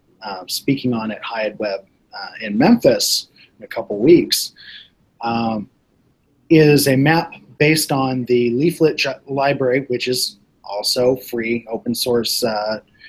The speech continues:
con-, JavaScript library that lets you build maps from existing map data, which of course means you've gotta fix the existing map data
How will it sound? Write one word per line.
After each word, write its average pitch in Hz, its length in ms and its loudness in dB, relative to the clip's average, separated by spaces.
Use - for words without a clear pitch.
con-, 127 300 -6
JavaScript 123 600 2
library 123 560 2
that 120 180 -4
lets 123 260 0
you 120 120 2
build 117 540 -2
maps 139 720 0
from 160 320 4
existing 131 580 -2
map 127 260 -4
data, 110 300 -8
which 143 160 -6
of 165 100 -6
course - 340 -2
means 143 260 0
you've 131 120 -4
gotta 113 220 -4
fix - 480 -2
the 139 100 4
existing 123 480 -2
map 110 280 -6
data 101 440 -6